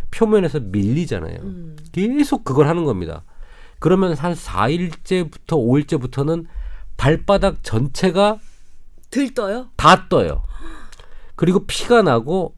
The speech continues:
Speaker 1: 엉겨 붙어요, 군화에.
Speaker 2: 음.
Speaker 1: 뭐 비누칠을 하고 스타킹을 신고 그 물집이 안 생기려고 오만 노력을 해도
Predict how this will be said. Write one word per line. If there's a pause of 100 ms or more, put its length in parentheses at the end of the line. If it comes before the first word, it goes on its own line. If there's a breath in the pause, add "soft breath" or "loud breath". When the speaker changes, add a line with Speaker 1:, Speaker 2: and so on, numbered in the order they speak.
Speaker 1:
엉겨
붙어요,
군화에.
Speaker 2:
음. (400 soft breath)
Speaker 1:
뭐
비누칠을
하고
스타킹을
신고
그
물집이
안
생기려고 (460 soft breath)
오만
노력을
해도